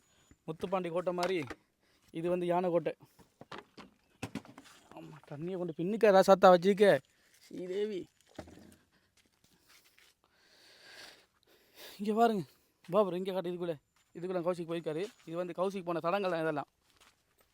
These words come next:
தடம் வச்சுட்டு போயிருக்காரு, எங்களை தாண்டி வந்துடக்கூடாண்டு. எப்படி ஏரியா அது? என்ன ஊரா சொன்னவரு?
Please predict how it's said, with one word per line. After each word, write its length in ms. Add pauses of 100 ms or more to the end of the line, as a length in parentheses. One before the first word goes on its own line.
(160)
தடம் 180
வச்சுட்டு 240
போயிருக்காரு, 300
எங்களை 260
தாண்டி 260
வந்துடக்கூடாண்டு. 560 (2750)
எப்படி 220 (120)
ஏரியா 200
அது? 100 (540)
என்ன 180
ஊரா 220
சொன்னவரு? 280